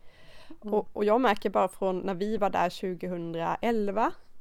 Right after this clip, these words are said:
Speaker 2: så var vi där en, en längre period, över ett halvår, i jämförelse när vi kom tillbaka sen fyra år senare, hur mycket som hade hänt i och med att de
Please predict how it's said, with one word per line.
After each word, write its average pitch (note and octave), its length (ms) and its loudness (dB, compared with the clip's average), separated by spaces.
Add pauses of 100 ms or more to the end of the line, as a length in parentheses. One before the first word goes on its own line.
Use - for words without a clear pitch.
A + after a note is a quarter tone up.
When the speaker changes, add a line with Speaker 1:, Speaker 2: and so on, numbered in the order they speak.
Speaker 2:
så - 120 -8
var G#3 120 0
vi G3 80 -2
där F#3+ 160 0
en, F3+ 200 -6
en F#3+ 180 -4
längre G#3 240 0
period, F3+ 360 -4
över F3+ 140 0
ett F3+ 100 -6
halvår, G3 520 -2 (400)
i G#3+ 80 -2
jämförelse G3+ 480 -2
när F#3+ 80 -2
vi F#3 80 -2
kom G3 180 -6
tillbaka G#3 400 2
sen F#3+ 160 -4
fyra F#3+ 340 -4
år E3+ 100 0
senare, G3+ 640 0 (260)
hur A3 280 2
mycket G3+ 400 -2
som F#3+ 160 -4
hade F#3 180 0
hänt B3 720 0
i G3+ 160 -2
och G3 40 -2
med G3 120 0
att F#3 100 -6
de F#3 380 -4